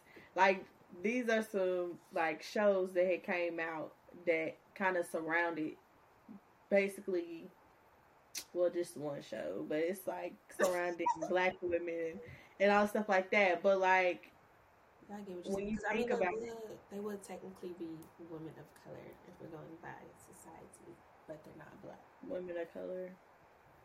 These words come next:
Speaker 2: They would.
Speaker 1: True. True.
Speaker 2: Mm-hmm.
Speaker 1: True, true, true. 'Cause when I think about it, but it would be Selling Tampa, the show Selling Tampa,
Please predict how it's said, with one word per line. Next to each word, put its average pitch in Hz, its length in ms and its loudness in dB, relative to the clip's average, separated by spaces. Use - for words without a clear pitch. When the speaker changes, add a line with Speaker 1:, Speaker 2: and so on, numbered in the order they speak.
Speaker 2:
They 180 120 -8
would. 170 200 -10
Speaker 1:
True. 185 340 -10
True. 185 500 -4
Speaker 2:
Mm-hmm. 185 60 -16
Speaker 1:
True, 175 280 -4
true, 160 220 -10
true. - 180 -12
'Cause 196 160 -2
when 180 100 -2
I 165 100 -4
think 202 260 -4
about 156 340 -4
it, - 140 -10
but 202 440 8
it 214 180 4
would 208 160 6
be 185 200 -4
Selling 208 480 0
Tampa, 233 460 0
the 170 120 0
show 185 240 0
Selling 165 360 -4
Tampa, 190 320 -4